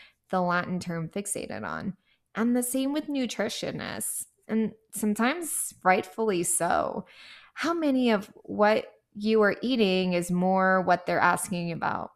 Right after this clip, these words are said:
How many calories, grams of fat, et cetera? And that can be important to measure. It really can, especially, especially if you're losing or looking to lose a specific amount of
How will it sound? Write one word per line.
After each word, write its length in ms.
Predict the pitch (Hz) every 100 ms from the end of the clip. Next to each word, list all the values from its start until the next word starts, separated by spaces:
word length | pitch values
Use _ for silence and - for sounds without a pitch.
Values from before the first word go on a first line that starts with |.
| _
How 220 | - 185
many 300 | 175 165 151
calories, 960 | - 247 262 247 226 214 208 208 - - _ 220
grams 460 | 240 240 226 214
of 160 | 180 -
fat, 400 | 226 233 233 220
et 160 | 180 -
cetera? 880 | - 233 233 220 214 208 202 196 196 - - - - -
And 140 | 226
that 180 | 226 254
can 160 | 339 349
be 220 | 330 311
important 380 | 240 233 226 226
to 80 | 226
measure. 500 | 180 226 175 139 -
It 160 | 220 233 -
really 420 | 208 220 226 190
can, 580 | - 196 196 - - 185 -
especially, 680 | 208 - 220 214 302 330 320 - -
especially 1120 | 214 - - - - 220 190 175 196 226 - -
if 160 | 208
you're 160 | 214 220
losing 640 | 214 208 208 208 202 202 -
or 200 | 190 190
looking 400 | 214 220 202 180
to 160 | 190
lose 400 | 175 170 170 170
a 80 | -
specific 640 | 180 - 180 - 185 196 202
amount 380 | 180 175 175 -
of 140 | 180